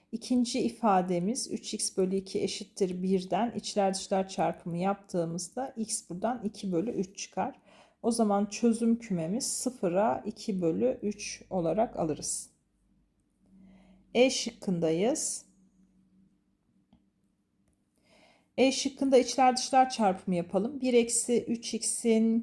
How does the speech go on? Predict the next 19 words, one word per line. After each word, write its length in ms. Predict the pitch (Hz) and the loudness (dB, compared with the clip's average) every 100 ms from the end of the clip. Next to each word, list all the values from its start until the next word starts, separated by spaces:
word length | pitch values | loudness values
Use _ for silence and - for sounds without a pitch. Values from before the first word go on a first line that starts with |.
| - | 0
karesi 560 | 240 208 170 - - 233 | 2 4 2 0 -4 -4
eşittir 640 | - - - - - 202 202 | -4 -4 -6 -6 -2 0 2
dört 340 | 208 208 208 | 4 4 2
dediğimizde 840 | 208 196 185 156 165 - 220 294 - - - _ _ _ _ _ _ _ _ _ _ | 0 2 0 -2 -6 -6 -2 -4 -6 -20 -20 _ _ _ _ _ _ _ _ _ _
şu 200 | - - | -14 -10
şekilde 760 | 240 233 233 226 214 220 196 - _ _ _ _ _ _ _ _ _ _ _ _ _ _ - | -2 0 0 0 4 4 2 -4 _ _ _ _ _ _ _ _ _ _ _ _ _ _ 6
dördü 580 | 214 220 226 226 240 247 | 8 10 8 2 0 0
ikinin 420 | - - 226 233 | -2 -2 2 2
karesi 440 | 233 233 233 - | 2 0 2 0
şeklinde 360 | - 233 233 233 | -2 0 2 4
yazarsak 800 | 240 233 269 294 - 254 254 - _ | 6 4 2 0 0 -2 -2 -4 _
burada 240 | 233 214 220 | -2 0 0
bir 80 | 233 | -2
üslü 300 | 226 226 220 | -4 0 2
denklem 440 | 226 233 233 233 | 2 4 0 0
çıktı. 600 | - 208 - - 285 294 - - | -4 -10 -10 -4 -4 -4 -10 -6
Üslerimiz 1000 | 220 - 233 226 226 233 - - - - _ | -6 0 4 4 4 0 -2 -4 -6 -10 _
iki 320 | 220 220 - 240 | -10 -8 -2 -2
ise, 540 | 233 - 156 - | 0 0 0 -2